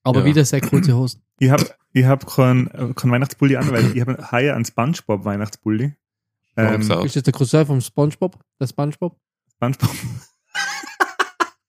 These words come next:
Speaker 3: Spongebob.
Speaker 2: Ja, kein
Speaker 3: Und
Speaker 2: Unterschied, was?
Speaker 3: und
Speaker 2: Zelda? Zelda?
Speaker 3: Zelda.
Speaker 2: Zelda?
Speaker 3: Und
Speaker 2: SpongeBob?
Speaker 3: ich bin frisch tätowiert, deswegen hab ich wieder kurze Hosen an. Kann ich endlich herzeigen.
Speaker 2: Wow, na, lass
Speaker 3: Ich
Speaker 2: sie
Speaker 3: steh auf und zeig die Tätowierung her.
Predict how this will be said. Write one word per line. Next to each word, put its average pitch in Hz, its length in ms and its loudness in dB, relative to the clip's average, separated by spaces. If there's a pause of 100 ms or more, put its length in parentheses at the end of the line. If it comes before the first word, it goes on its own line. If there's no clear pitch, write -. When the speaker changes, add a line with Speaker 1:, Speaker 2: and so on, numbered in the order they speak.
(1800)
Speaker 3:
Spongebob. 110 480 -6
Speaker 2:
Ja, 92 160 0
kein - 200 -4
Speaker 3:
Und 127 80 4
Speaker 2:
Unterschied, 92 340 -2
was? 110 260 -2 (320)
Speaker 3:
und 123 140 0
Speaker 2:
Zelda? 120 380 0 (360)
Zelda? 104 340 -6 (240)
Speaker 3:
Zelda. 98 380 -6 (220)
Speaker 2:
Zelda? 87 360 -6 (460)
Speaker 3:
Und 180 160 0
Speaker 2:
SpongeBob? 180 140 6
Speaker 3:
ich 208 60 0
bin 196 120 0
frisch 170 180 0
tätowiert, 117 480 -2 (140)
deswegen 120 220 -2
hab 117 60 0
ich 113 60 0
wieder 110 80 0
kurze 117 320 -4
Hosen 113 220 -4
an. 104 140 -4 (600)
Kann 127 100 -6
ich 127 80 -2
endlich 117 220 -8
herzeigen. 123 440 -4 (680)
Speaker 2:
Wow, 95 320 6
na, 120 100 6
lass 120 240 0
Speaker 3:
Ich 226 80 4
Speaker 2:
sie 208 60 4
Speaker 3:
steh 190 60 6
auf 185 300 0
und 185 140 -14
zeig 208 220 -6
die 202 80 -14
Tätowierung 196 400 -6
her. 190 220 -4